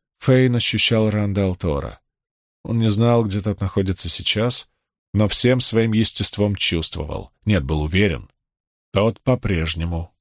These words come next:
жив. У Шайон-Гул в бездне Рока обрел Фейн этот дар.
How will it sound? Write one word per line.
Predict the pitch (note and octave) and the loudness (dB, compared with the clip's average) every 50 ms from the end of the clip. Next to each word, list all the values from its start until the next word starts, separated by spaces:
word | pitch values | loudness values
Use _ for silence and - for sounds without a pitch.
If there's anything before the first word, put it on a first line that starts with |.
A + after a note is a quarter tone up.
| _ - | _ -8
жив. | E2 E2 E2 E2 C2 B1+ - - - - _ _ _ _ _ _ _ _ _ _ _ _ _ _ _ _ _ _ _ | -4 -2 -2 -2 -4 -6 -10 -14 -16 -20 _ _ _ _ _ _ _ _ _ _ _ _ _ _ _ _ _ _ _
У | - F#2 F2 | -6 -2 0
Шайон-Гул | - - G2+ G2+ A#2 B2 C3 C3 C3 B2+ B2+ B2 A2+ C3 C3+ C3 A#2 G2 F2+ | 2 2 4 4 6 6 6 4 4 2 2 2 4 4 6 6 4 2 -2
в | E2+ | -4
бездне | E2+ G2 G#2 G#2+ G2+ A2 G#2+ G2 | -2 0 0 2 2 2 2 2
Рока | G2+ A2+ B2 A#2+ A2 - F#2 D2+ B1+ C2 - - _ _ _ _ | 2 4 2 2 2 0 -4 -4 -6 -6 -10 -14 _ _ _ _
обрел | F#2+ G2 F#2+ F2+ G2+ G#2+ A2 A#2 A#2 A#2 A2 | 0 0 2 2 2 4 4 4 4 4 2
Фейн | - - - G#2 G#2 G#2 G#2 G2 F#2 | -2 -2 0 0 2 2 2 0 0
этот | F2+ F2+ F2+ - F#2+ D2+ C#2 C#2 | -2 -4 -4 -4 -6 -6 -4 -2
дар. | D2+ D#2 D2 C2+ B1+ - - | -2 0 0 -2 -4 -6 -12